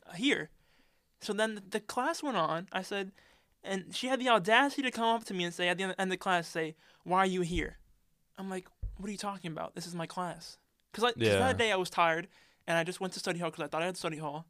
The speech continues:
Speaker 1: And I just,
Speaker 2: Right.
Speaker 1: I just do my work. Every, every goddamn class, she's
Speaker 2: Just
Speaker 1: always
Speaker 2: do
Speaker 1: pressing
Speaker 2: it.
Speaker 1: me. She's always pressing me about, like, some random stuff, and I d-, I didn't even do anything this time. And then I said, "Because this is my class, and what are you talking about?"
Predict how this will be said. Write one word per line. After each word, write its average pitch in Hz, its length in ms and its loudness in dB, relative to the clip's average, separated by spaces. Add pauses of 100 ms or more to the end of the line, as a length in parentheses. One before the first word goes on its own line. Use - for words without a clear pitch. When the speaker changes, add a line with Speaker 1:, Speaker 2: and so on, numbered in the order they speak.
(100)
Speaker 1:
And 175 100 0
I - 40 4
just, 95 200 4
Speaker 2:
Right. 95 160 -2
Speaker 1:
I 185 60 2
just 185 180 -6
do 220 120 -2
my 233 140 -2
work. - 500 -8 (380)
Every, 254 220 2 (140)
every 285 220 0 (180)
goddamn 220 580 -4
class, 196 480 -8 (300)
she's - 140 -10
Speaker 2:
Just - 40 -4
Speaker 1:
always 226 180 0
Speaker 2:
do 107 80 -2
Speaker 1:
pressing 101 300 0
Speaker 2:
it. 175 40 -6
Speaker 1:
me. 160 180 -8
She's 190 160 -10
always 233 160 -4
pressing 208 340 -10
me 175 80 -8
about, 165 260 -6
like, 156 300 -8 (1400)
some 220 340 -4
random 208 300 -6
stuff, 180 240 0
and 170 100 -8
I 180 40 -4
d-, 180 180 -8
I 185 80 -4
didn't 170 140 -8
even 208 160 -6
do 196 120 -8
anything 165 240 -8
this 160 120 -14
time. 156 280 -10 (420)
And 190 80 0
then 202 80 -2
I 202 60 -2
said, 190 260 -4 (320)
"Because 190 220 0
this 202 120 -8
is - 60 -8
my 214 160 -2
class, 180 520 0
and 175 80 -6
what 175 80 -2
are - 20 -2
you 180 60 -4
talking 180 400 -8
about?" - 320 -6